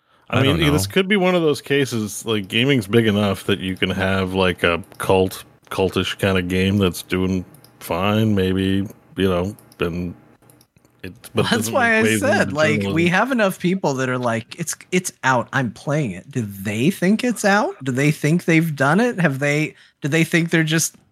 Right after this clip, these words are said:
Speaker 3: live servicing
Speaker 1: No.
Speaker 3: the game right now?
Speaker 1: I mean, Minecraft was in beta for a long time, not eleven years, but I'm just playing devil's advocate a little bit here. I'm not trying to be antagonistic,
Speaker 2: Yeah.
Speaker 1: but maybe it's, you know,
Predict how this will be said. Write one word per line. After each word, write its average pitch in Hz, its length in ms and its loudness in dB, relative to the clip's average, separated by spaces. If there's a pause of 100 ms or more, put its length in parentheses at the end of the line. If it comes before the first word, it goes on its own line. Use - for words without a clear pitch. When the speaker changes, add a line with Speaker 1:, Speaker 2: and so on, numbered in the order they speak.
Speaker 3:
live 143 340 0
servicing 156 560 -2
Speaker 1:
No. 160 60 -2
Speaker 3:
the 156 80 0
game 143 320 -2
right 190 180 2
now? 220 160 -2
Speaker 1:
I 262 120 -2
mean, - 200 -10
Minecraft 170 800 0
was 196 140 2
in 165 120 2
beta 165 240 4
for 160 220 2
a 160 60 4
long 151 180 2
time, 156 500 2
not 131 160 4
eleven 123 360 4
years, 135 520 2
but 95 220 -2 (800)
I'm 131 120 2
just 143 140 -2
playing 135 220 0
devil's 104 240 0
advocate 98 400 -4
a 98 40 -2
little 95 180 -2
bit 95 140 -6
here. 95 140 -6
I'm 95 80 -4
not 95 140 -4
trying 92 180 -2
to 87 60 -2
be 87 180 0
antagonistic, 92 760 0 (240)
Speaker 2:
Yeah. 90 160 2
Speaker 1:
but 87 160 0 (800)
maybe 117 260 4
it's, - 480 -2
you 104 140 0
know, 95 240 -4